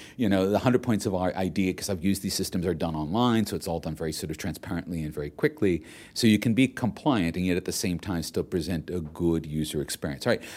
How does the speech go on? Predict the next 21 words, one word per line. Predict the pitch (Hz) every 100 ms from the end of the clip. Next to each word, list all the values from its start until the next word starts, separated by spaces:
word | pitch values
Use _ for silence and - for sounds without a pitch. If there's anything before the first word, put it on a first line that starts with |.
| -
that's | - 104 156 294 -
one | 156 131
half. | 98
That's | - 143 -
the, | 139 127
that's | - 139 -
the | -
public-facing | - - 120 127 - - 85 - - 69
half. | - - - - - - - -
There's | 123 123
another | 110 131 185
half | 117 98 82
here, | -
which | 78 85
is | 87
that | 92 -
you |
have | 90 -
a | 110
banking | 90 87 - 73
license, | 62 - - - -